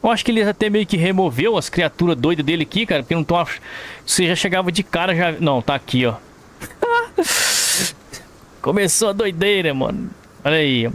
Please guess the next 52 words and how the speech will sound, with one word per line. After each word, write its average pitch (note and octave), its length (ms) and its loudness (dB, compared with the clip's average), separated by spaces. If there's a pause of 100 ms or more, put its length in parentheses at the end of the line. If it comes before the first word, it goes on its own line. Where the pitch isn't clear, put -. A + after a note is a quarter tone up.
(120)
E D#3+ 100 -2
aqui, F#3+ 380 2
aqui E3 300 0
tem C#4+ 180 0
folha C4+ 300 0
de B3 80 -2
bananeira, D#3 520 2
cara. G#2+ 220 0
Aí A#2+ 80 2
você C#3 220 0
pode F3 200 -4
pegar D3+ 320 -2
as - 120 -4
coisas. D#3+ 200 0
Mas E3+ 120 2
tu - 80 -2
acha E3+ 120 -2
aquele, F#3 260 0
aquele G3+ 280 -2
mapa F3+ 300 0
lá F3+ 100 2
tá G#3 160 -2
meio G3+ 160 0
que - 80 0
incompleto, A3+ 540 0
cara. B2+ 180 2
Onde G#3+ 140 0
eu - 20 -6
vou A3+ 100 2
achar A3 200 0
bananeira A3+ 420 0
naquele A3 220 0
meio G#3 160 0
daquele... G3+ 420 -2 (720)
Daquele G#3 280 -2
mapa G3+ 280 0
lá, G3+ 160 2
cara? G#2+ 240 -4 (1600)
Ó, D3 260 2
tá F3+ 200 -4
aí, F3+ 400 2
ó. C3+ 80 2
Lar E3 260 0
do F3+ 100 0
Oscilar. F#3 680 0 (720)
Tem F3 120 0
uns D#3+ 280 0
panda F3 380 0
muito E3+ 200 0
louco D#3 200 0
aqui. G3+ 320 -2
Um D#3+ 240 -4